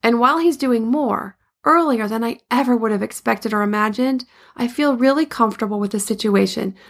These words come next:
because he gets to be fully in charge of his progression. This topic is deep and complicated, but this should give any parent whose kids are already in sports or thinking about sports or who want their kids to participate in sports down the road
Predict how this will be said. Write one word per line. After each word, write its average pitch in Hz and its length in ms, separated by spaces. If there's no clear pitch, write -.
because 240 320
he 302 280
gets 226 240
to - 80
be 214 140
fully 254 480
in 240 240
charge 202 360
of 208 160
his 202 320
progression. - 760
This 349 240
topic 269 520
is 240 240
deep 214 380
and 226 160
complicated, 202 840
but 254 240
this 285 200
should 330 140
give 339 180
any 359 220
parent 254 340
whose 269 180
kids 240 260
are 247 160
already 240 360
in 226 160
sports 214 540
or - 80
thinking 254 300
about 233 260
sports 214 400
or - 140
who 202 100
want 247 220
their 277 100
kids 269 240
to - 80
participate 302 600
in 277 60
sports 262 360
down 262 180
the 247 100
road 208 340